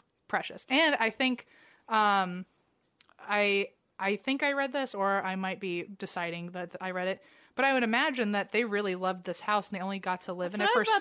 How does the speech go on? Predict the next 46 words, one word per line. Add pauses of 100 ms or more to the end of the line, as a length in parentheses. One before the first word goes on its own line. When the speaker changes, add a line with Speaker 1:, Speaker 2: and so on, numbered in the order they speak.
(100)
Speaker 2:
about
to
Speaker 1:
so
Speaker 2:
say.
Speaker 1:
few
years.
Maybe
Speaker 2:
Yeah.
Speaker 1:
they're
just
happy
people
wanna
come
spend
time
with
them.
Speaker 2:
And
they're
like,
"Oh,
well,
we
worked
so
hard
to
get
this
house.
We
might
as
well
enjoy
it
for (240)
Speaker 1:
Eternity.
Speaker 2:
eternity."
And
also, (480)
now
they
put,
like,